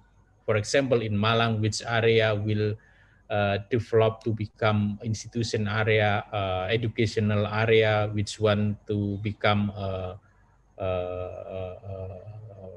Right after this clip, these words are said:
market area, which one to become, uh, uh, the other area, for example, for, for, for the environment, uh, environmental area. But by this acts, uh,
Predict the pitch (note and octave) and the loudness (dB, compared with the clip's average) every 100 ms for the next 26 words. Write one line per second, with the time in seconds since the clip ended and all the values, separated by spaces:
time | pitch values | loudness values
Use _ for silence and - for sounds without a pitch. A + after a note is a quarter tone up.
0 | - G#2 G#2+ G#2 A#2 G#2+ A2 G#2+ G#2+ G#2 | -6 0 0 2 -2 0 0 2 2 2
1 | G#2 - A2 G2+ G#2+ G#2 G2+ G#2+ G#2 G#2 | -2 -2 0 0 -2 -8 -4 0 2 0
2 | G#2 G#2 - G2+ F#2+ F#2+ - _ _ _ | -2 -8 -12 -14 -12 -14 -18 _ _ _
3 | _ _ _ - G2+ G2 G2 F#2+ F#2+ F#2+ | _ _ _ -10 -6 -4 -2 -4 -6 -8
4 | G2+ F#2+ _ _ _ _ _ _ - C#3 | -12 -16 _ _ _ _ _ _ -2 2
5 | B2+ B2 C3 A2 A2 A2 F#2+ F#2 G2 F#2+ | 4 6 4 4 4 6 4 0 -4 -4
6 | A2 G2+ G#2+ G#2 F2+ G2 F#2+ F2+ F#2+ - | -2 -2 0 0 0 -4 -4 -6 -10 -6
7 | F#2+ - G#2+ G#2 G#2+ G#2+ - A2 G#2+ G#2+ | -6 -2 -2 0 -2 -2 0 2 2 0
8 | G2+ F#2+ _ _ _ _ _ _ - G2+ | -2 -6 _ _ _ _ _ _ -8 -4
9 | G#2 G#2 A2+ G#2 G#2+ G2 G#2 G#2+ G#2+ G2+ | -4 -2 0 2 0 0 0 2 2 2
10 | F2+ E2 - _ _ - A2+ A2 A2+ E3 | 0 -4 -10 _ _ 0 0 2 4 4
11 | F#3 D3+ F#3 - - G#2+ - - - - | 4 0 -2 -4 2 4 4 0 -10 -10
12 | _ _ _ _ _ - G#2 G2 | _ _ _ _ _ -6 -2 -2